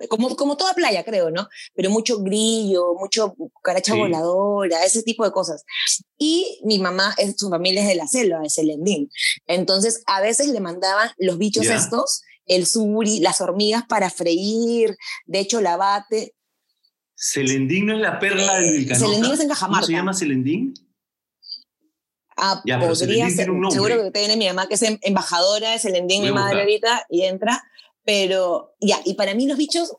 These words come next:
Speaker 1: <laughs> no, ni, o sea, las co-, no, los tori-, la vez pasada,
Speaker 2: No.
Speaker 1: eh, se metió un bicho a mi cuarto, y yo estaba por empezar clase, voy a
Speaker 2: Ya.
Speaker 1: prender la cámara, y entra un torazo negro así. Yo vivo en un octavo piso, y entró por la ventana que ven ahí,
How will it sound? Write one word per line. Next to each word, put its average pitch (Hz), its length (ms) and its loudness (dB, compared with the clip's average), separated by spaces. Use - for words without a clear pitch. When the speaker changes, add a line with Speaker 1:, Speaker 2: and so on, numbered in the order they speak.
Speaker 1:
<laughs> 269 540 -4
no, 190 260 0
ni, 208 400 -2
o - 40 -2
sea, 175 280 0
las 180 180 0
co-, - 320 -4
no, 202 280 0
los 185 240 0
tori-, 220 280 0
la 202 80 2
vez 240 100 -4
pasada, 262 480 2
Speaker 2:
No. - 320 -6
Speaker 1:
eh, 180 380 0
se 185 140 0
metió 180 200 0
un 233 80 2
bicho 240 220 0
a - 20 0
mi 196 100 0
cuarto, 208 440 -4
y 196 80 0
yo 208 60 2
estaba 240 260 0
por 240 140 0
empezar 208 420 -2
clase, 226 540 0
voy 202 220 0
a 339 40 0
Speaker 2:
Ya. 311 60 0
Speaker 1:
prender 220 200 0
la 240 100 -2
cámara, 254 280 0
y 196 160 2
entra 226 300 0
un 240 200 0
torazo 196 480 0
negro 196 320 0
así. 208 300 2
Yo 196 120 -2
vivo 233 120 2
en 240 80 0
un 240 60 0
octavo 233 340 -2
piso, 190 340 0
y 175 100 0
entró 190 240 -2
por 220 100 -2
la 214 100 2
ventana 185 320 0
que 180 120 0
ven 175 160 -2
ahí, 190 280 2